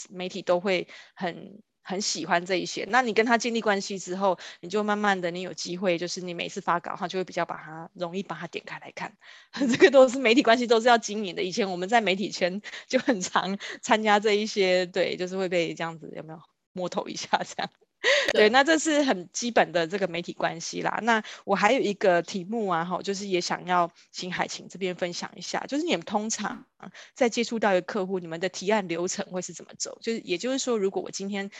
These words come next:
Speaker 1: 是一个品牌，我来想找你们合作，那你大概整个流程会是怎么样？你跟我们大概说明一下好吗？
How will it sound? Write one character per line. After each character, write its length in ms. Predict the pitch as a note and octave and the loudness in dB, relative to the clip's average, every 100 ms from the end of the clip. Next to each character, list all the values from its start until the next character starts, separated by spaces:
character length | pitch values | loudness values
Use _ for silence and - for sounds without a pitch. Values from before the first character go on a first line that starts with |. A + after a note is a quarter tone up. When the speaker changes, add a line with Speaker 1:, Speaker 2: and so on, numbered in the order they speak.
| - | -14
Speaker 1:
是 120 | - | -6
一 60 | A#3 | -4
个 80 | - | -4
品 180 | F#3 - | -6 -6
牌， 220 | - - | -6 -2
我 40 | F3+ | 2
来 80 | G#3 | 2
想 220 | A3+ D#3 | 0 -6
找 160 | E3+ | -8
你 60 | F3+ | -8
们 100 | E3+ | -10
合 160 | E3 - | -12 -12
作， 300 | - - - - - - | -8 -8 -8 -14 -20 -2
那 100 | A#3+ | -2
你 180 | F#3 E3+ - | -2 -8 -4
大 100 | A3 | 2
概 140 | G3 | 2
整 180 | - F3+ | 0 -8
个 80 | E3+ | -4
流 160 | E3+ | -2
程 220 | G3 E3+ F3+ | -2 -2 -4
会 100 | F3 | -8
是 100 | F3 | -8
怎 160 | - | -16
么 60 | - E3 | -16 -12
样？ 180 | E3+ - | -12 -12
你 60 | - | -16
跟 140 | F3+ | -14
我 60 | E3+ | -14
们 120 | F#3 | -6
大 120 | F3+ | -4
概 100 | E3 | -2
说 220 | E3 F3 E3 | -4 -6 -10
明 120 | - | -14
一 120 | F3+ | -14
下 180 | - - | -12 -12
好 140 | F3+ | -14
吗？ 260 | _ _ | _ _